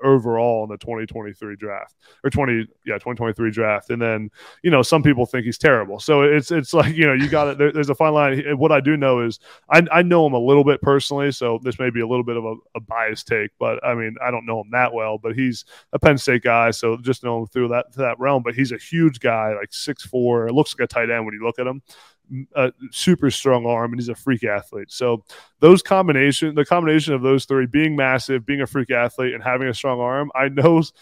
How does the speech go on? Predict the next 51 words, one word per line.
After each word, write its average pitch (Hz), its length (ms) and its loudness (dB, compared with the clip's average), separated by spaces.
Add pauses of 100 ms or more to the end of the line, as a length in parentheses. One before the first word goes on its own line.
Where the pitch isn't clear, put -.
(120)
someone's 156 560 0
gonna 143 180 2
draft 131 300 0
him 127 80 -6
high 123 260 -2
in 117 80 -8
the 120 80 -10
draft 120 400 -4
just 139 200 -2
from 131 140 -6
those, 123 380 -2
th-, 123 240 -4
those, 123 300 -2
uh, 107 260 -4 (360)
those 139 200 4
things, 123 400 -2
uh, 113 300 -4
to 135 100 -8
begin 127 240 0
with. 120 160 -2
And 131 80 -4
he 135 60 2
played 202 260 2
pretty 180 160 2
well 143 160 4
at 151 80 0
Kentucky. 131 440 -6
I 113 40 -4
mean, 113 120 -12
they, 131 220 -4
they, 127 220 -4
they 127 100 -4
were, 131 320 0
they 127 80 -4
were 139 120 2
throwing 127 260 -2
that 120 160 -6
thing 123 120 -8
around, 117 340 -6
and 110 100 -12
he 127 60 -8
was, 120 220 -8
he 127 120 -10
had 123 80 -6
a 113 60 -12
pretty 120 220 -14
good 110 120 -12
season 110 260 -16
last 110 280 -10
year. 107 120 -10
So 110 260 -8